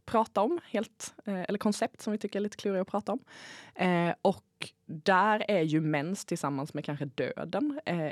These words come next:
ett utav de koncept som vi har absolut flest,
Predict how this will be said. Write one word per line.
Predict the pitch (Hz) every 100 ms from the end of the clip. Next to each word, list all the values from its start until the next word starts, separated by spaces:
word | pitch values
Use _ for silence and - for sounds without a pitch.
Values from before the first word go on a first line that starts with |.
| -
ett | - -
utav | 156 165
de | 165 143 135 143
koncept | - 156 143 - - -
som | 147
vi | 143
har | 151 -
absolut | - - - 151 151
flest, | - - 156 - - - - -